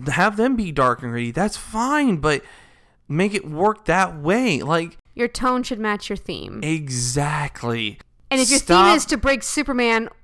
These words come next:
Speaker 2: wait three movies of him before you decide to break him.
Speaker 1: Yeah. Don't have Batman and Superman fight just because you need to have a movie where they fight. Like, let's,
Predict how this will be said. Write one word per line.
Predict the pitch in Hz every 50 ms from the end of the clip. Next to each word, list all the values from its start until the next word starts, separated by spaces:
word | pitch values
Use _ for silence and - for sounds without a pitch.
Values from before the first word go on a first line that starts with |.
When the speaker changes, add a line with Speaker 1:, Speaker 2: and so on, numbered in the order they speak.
| _ -
Speaker 2:
wait | 247 302 320 277 -
three | - - - 240 233 220
movies | 214 208 202 196 185 202 202 202 190
of | 208 190 220
him | 214 208 208 190
before | 196 190 - - - 185 190
you | 190 180
decide | 190 202 - - 202 196 196 -
to | 214
break | 180 185 196 202 202 196 -
him. | 233 214 214 220 220 220 220 208 - - -
Speaker 1:
Yeah. | - 127 135 135 135 135 139 139 139 139 135 135 135 135 131 - _ -
Don't | 160 170 196 214 208 - 160
have | 180 175 175 165 147 143
Batman | 143 143 143 131 143 139 131
and | 131 127
Superman | - 135 131 127 127 127 123 123 120 117
fight | - - - 131 123 123 - -
just | 135 131 - -
because | 127 123 - 127 123 120 117 113 120 120
you | 117 120 120
need | 120 120 123 123 117
to | 117 113
have | 120 117 113
a | 113
movie | 113 113 113 113 113
where | 110 110 110
they | 110 110 107
fight. | - - - - - 117 113 113 113 - -
Like, | 135 135 139
let's, | 185 214 208 - -